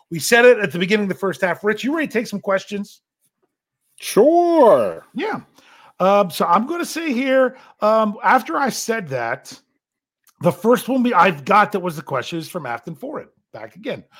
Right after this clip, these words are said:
Speaker 1: What would be your next choice for free agent moves?
Speaker 2: Hmm.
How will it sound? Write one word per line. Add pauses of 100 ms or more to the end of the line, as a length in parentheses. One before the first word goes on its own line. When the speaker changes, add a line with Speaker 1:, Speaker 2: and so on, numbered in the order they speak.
(220)
Speaker 1:
What
would
be
your
next
choice
for
free
agent
moves? (3750)
Speaker 2:
Hmm.